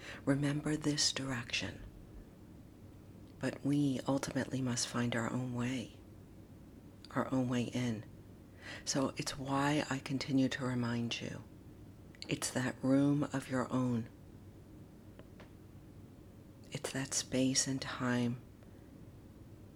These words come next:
that you allow yourself, give yourself permission to.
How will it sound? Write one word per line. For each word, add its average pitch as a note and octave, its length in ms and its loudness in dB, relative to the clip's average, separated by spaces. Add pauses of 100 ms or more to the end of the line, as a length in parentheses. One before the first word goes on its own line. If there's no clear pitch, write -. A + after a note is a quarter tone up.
(120)
that B2 240 -2
you C3+ 480 6
allow A#2+ 520 4
yourself, - 960 0
give C#3+ 300 2
yourself B2 580 2
permission A#2 840 2
to. - 340 -2